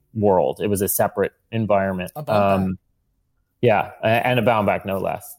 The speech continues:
Speaker 1: Um, and then, uh, I think that, that was, like, that was a big move. Uh, and then after that, uh, you know, it was just kind of slipping on banana peels upwards. Like, uh,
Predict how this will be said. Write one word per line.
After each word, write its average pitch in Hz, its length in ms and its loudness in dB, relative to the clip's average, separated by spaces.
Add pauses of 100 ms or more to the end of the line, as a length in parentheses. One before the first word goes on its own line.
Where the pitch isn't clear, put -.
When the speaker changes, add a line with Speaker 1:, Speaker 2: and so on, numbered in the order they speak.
(100)
Speaker 1:
Um, 104 540 2 (100)
and 120 100 -2
then, 120 240 -2 (680)
uh, 113 380 0 (220)
I 131 80 -2
think 117 380 -8
that, 143 240 0
that 147 120 2
was, 143 120 0
like, 143 220 0
that 135 140 0
was 147 100 0
a 143 60 -2
big 123 240 -2
move. 131 440 -4 (300)
Uh, 110 720 -2
and 120 140 -6
then 117 360 -6
after 123 320 -6
that, 117 480 -2 (280)
uh, 110 360 2
you 139 80 0
know, 120 80 2
it - 20 2
was 113 100 -2
just 127 200 -8
kind 131 120 -4
of 107 100 -6 (100)
slipping 113 500 -4
on 101 160 -4
banana 101 380 -4
peels 101 340 -4
upwards. 101 540 -4
Like, 98 320 -2
uh, 101 380 -2